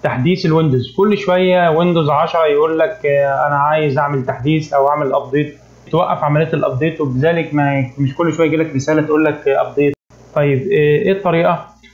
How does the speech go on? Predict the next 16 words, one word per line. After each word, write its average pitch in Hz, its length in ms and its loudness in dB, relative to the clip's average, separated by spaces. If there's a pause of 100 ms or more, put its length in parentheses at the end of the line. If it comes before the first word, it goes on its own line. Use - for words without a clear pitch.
الطريقة 196 300 0
ان 208 100 2
انت 214 120 2
هتضغط 185 480 0
علامة 175 460 0
الويندوز 156 500 2
مع، 135 380 0 (840)
من 151 60 0
لوحة 160 260 2
المفاتيح 151 540 0
مع 156 300 2
زر 139 460 0
الار، 165 580 0 (340)
وهتكتب 170 380 -2
فيه 190 460 2
سيرفيسز - 1000 -4